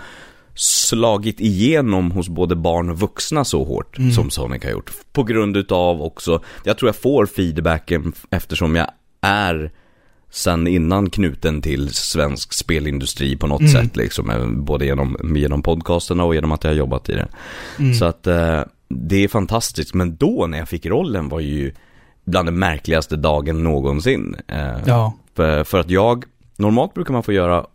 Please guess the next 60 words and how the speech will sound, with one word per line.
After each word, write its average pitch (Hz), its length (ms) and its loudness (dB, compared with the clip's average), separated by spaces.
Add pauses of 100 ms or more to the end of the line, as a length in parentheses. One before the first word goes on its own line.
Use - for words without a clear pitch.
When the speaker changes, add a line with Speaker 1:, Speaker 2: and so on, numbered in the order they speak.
Speaker 1:
auditions 165 840 -2
och 85 140 -2
så 80 100 -6
ska 80 180 -2
röstprovet 90 560 0
skicka 80 340 -2
iväg. 76 400 0
Man, 85 180 2 (300)
man 98 140 0
tar 101 120 2
in 90 160 2
tre, 90 200 2
fyra 80 260 0
personer 117 560 2
och 101 100 2
så 85 100 -2
får 80 120 0
de 73 140 0
läsa 78 440 -2
ett, - 260 -10
eh, 69 100 0 (220)
fem, 85 220 -2
sex - 280 -2
repliker. 156 600 0 (680)
Och 101 100 0
det 90 80 2
här 87 60 2
röstprovet 76 480 -2
skickas 78 340 -2
iväg 80 380 0
till 73 220 0
U 71 160 0
S - 140 -2
A 143 240 2
och 131 80 -4
ska - 140 -4
godkännas. 123 1120 -2
Och - 380 -4
sen 90 180 2
kommer 85 220 2
de 82 80 0
tillbaka, 90 440 0
ibland 85 220 0
kommer 85 160 0
de 82 60 0
tillbaka 78 340 0
och 73 60 -4
säger, 71 240 0
"Kan 101 320 2
han, 90 300 0
kan, 85 320 2
eh, 76 320 -2
Christian 78 320 0
göra 73 240 2
det 71 100 -2
igen, 123 520 0
men 95 320 0
vi 82 100 0
behöver 71 280 -2
mer 73 340 0